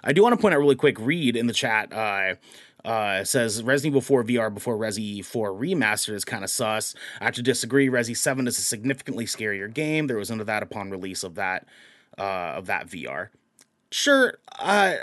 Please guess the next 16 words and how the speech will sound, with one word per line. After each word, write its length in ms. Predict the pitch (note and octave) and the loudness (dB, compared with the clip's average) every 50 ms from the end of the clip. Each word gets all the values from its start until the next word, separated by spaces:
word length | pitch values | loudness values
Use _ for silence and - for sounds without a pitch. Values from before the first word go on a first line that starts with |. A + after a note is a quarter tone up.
| - | -4
I 120 | - - F#3+ | 0 2 4
mean, 200 | G#3+ G#3+ G3+ G3 | 6 6 6 6
like, 260 | F3+ D#3+ D3+ C3+ - | 6 4 4 2 0
my 220 | E3+ F3+ G3 A3 | 2 4 4 4
point 280 | G#3+ - G#3 F#3+ E3 D#3 | 6 6 4 4 6 4
in 60 | C#3+ | 6
that 260 | C3+ C#3+ B2+ B2 A#2+ | 6 6 4 4 0
really 420 | - B2 A#2+ A#2+ C3+ C3+ C3+ B2+ A#2+ | -2 -4 0 4 6 8 8 6 6
was 120 | A#2 G#2+ | 2 -2
just, 180 | A#2 G#2+ - - | -2 -2 -2 0
like, 260 | A2+ G2+ G2+ - - | 0 0 0 -2 -2
the, 420 | A#2 A#2 A2+ A2 A2 A2+ A2+ A2 G#2 - - - - - - - _ _ - | 0 0 2 2 2 2 0 0 -2 -6 -18 -20 -20 -20 -20 -20 _ _ -10
the 200 | C#3 C#3+ C#3+ D#3 | -6 0 2 4
idea 560 | C#3 C#3 C#3+ C3 C#3+ D#3 D#3+ E3+ E3+ E3 D#3+ | 4 4 2 2 0 0 2 4 4 4 4
that 460 | C#3 D3 B2+ A#2 A#2 A#2 C#3 - _ | 4 4 4 4 4 2 0 -2 _
<clears throat> 60 | - | -12